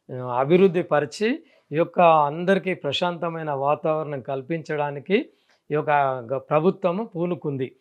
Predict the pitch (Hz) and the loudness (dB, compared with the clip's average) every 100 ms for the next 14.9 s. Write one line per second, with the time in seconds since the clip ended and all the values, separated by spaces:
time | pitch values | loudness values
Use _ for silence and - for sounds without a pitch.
0 | _ _ - 131 175 190 196 185 175 170 | _ _ 0 6 6 6 2 6 6 4
1 | 175 185 202 151 156 147 147 147 165 185 | 2 -2 -2 -4 -4 -4 -4 -2 0 0
2 | 180 170 156 165 160 175 143 151 175 165 | 0 -4 -4 -4 0 -2 0 0 0 2
3 | 170 151 156 143 151 147 151 147 175 285 | -2 0 -6 2 2 2 0 0 0 -2
4 | - _ _ _ 143 147 147 143 139 - | -4 _ _ _ -8 -6 -2 -2 0 2
5 | 196 190 185 180 160 165 165 151 165 170 | 2 2 2 2 2 2 0 0 -2 -2
6 | 202 170 165 170 160 165 165 170 160 160 | -2 -4 -4 -4 -4 -2 0 0 0 -2
7 | 156 151 139 139 135 160 165 190 311 _ | -4 -4 -2 -2 -2 -2 0 0 -2 _
8 | _ - 175 175 190 175 170 170 160 160 | _ -2 0 4 4 2 0 -2 0 -2
9 | 208 185 160 151 170 170 175 185 170 147 | -6 -4 -2 0 -2 -2 -4 -4 -4 -2
10 | 175 165 160 175 160 151 135 127 107 - | -2 -2 -4 -4 -4 -2 -2 -6 -10 -18
11 | _ _ _ _ - 135 170 185 185 196 | _ _ _ _ 0 6 6 6 2 0
12 | 185 180 180 208 208 190 165 165 175 180 | 4 2 4 2 -2 -4 0 4 4 2
13 | 180 180 139 185 160 123 113 _ _ _ | -2 -4 -2 -2 -2 -6 -10 _ _ _
14 | 156 170 185 185 190 - 180 - 208 | 6 8 8 4 0 0 -6 -2 0